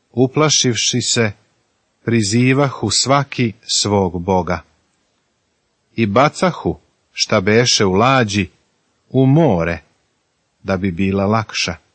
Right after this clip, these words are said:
A Jona beše sišao na dno lađi i legav spavaše tvrdo.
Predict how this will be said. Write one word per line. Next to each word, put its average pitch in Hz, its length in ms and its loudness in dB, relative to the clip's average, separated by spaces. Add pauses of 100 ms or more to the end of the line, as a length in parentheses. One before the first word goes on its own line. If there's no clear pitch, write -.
(1080)
A 101 120 2
Jona 170 400 6
beše 127 440 2
sišao 147 580 2
na 92 160 0
dno 110 280 2
lađi 123 640 0 (420)
i 156 140 2
legav 117 580 2 (680)
spavaše 98 960 -2
tvrdo. 87 640 -6